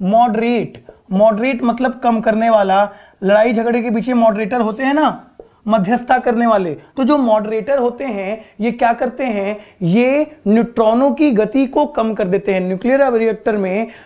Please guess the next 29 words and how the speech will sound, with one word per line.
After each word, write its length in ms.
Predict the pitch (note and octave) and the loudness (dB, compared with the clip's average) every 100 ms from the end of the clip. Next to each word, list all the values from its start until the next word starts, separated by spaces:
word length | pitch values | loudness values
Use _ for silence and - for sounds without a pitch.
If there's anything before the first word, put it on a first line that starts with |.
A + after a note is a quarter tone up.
| F3+ | -2
जो 120 | A#3 | 0
आपके 360 | - G#3+ - B3 | 2 0 0 -2
moderator 640 | F#3+ F#3+ F3 G3+ G3+ C4+ | 2 2 2 2 2 2
होते 280 | A#3+ A#3+ C4 | 2 0 -2
हैं 340 | G3+ F#3 A3 A3+ - A3 | 0 0 -2 -4 -6 -2
वो 80 | A#3 | 0
क्या 200 | A#3 A3+ | 2 0
करते 300 | A#3+ A3+ C4 | 0 -2 0
हैं 140 | B3+ | 0
भाई? 380 | F#3+ F#3 A#3 B3+ - - - | 2 2 2 -2 -6 -18 -4
इसकी 440 | A#3 A#3 C4 C4+ D4 - | -4 -2 -2 -2 -4 -2
गति 300 | F#3+ G#3 C#4+ | -2 0 0
को 220 | B3 D4+ D4 | 0 0 0
कम 340 | - G#3 A#3 | -2 0 2
कर 180 | A#3 A#3+ | 2 2
देते 300 | A#3+ A#3 C4 | 2 0 0
हैं, 120 | A#3+ | 0
और 240 | B3 A#3 | 0 0
गति 300 | F#3+ G#3 C#4 | 0 0 0
को 140 | C4 C#4+ | 2 0
कम 220 | C4 B3 | 0 0
कर 140 | A#3+ A3 | 2 2
देते 260 | A#3 A#3+ | 2 2
हैं 340 | C4 G3 G3+ A#3 - - | 0 0 -2 -4 -8 -2
तो 100 | C4+ | 0
ध्यान 380 | F3 G3+ A#3+ C4 | 0 0 2 2
देंगे 340 | C4 A3+ A#3 C4 C4 - G3 | 2 2 2 0 -4 -6 0
uranium 580 | G3 A#3 A#3 B3+ D4 C#4 | 2 4 4 4 4 2
का 460 | G#3 G3 A#3 A#3 | 0 0 0 -4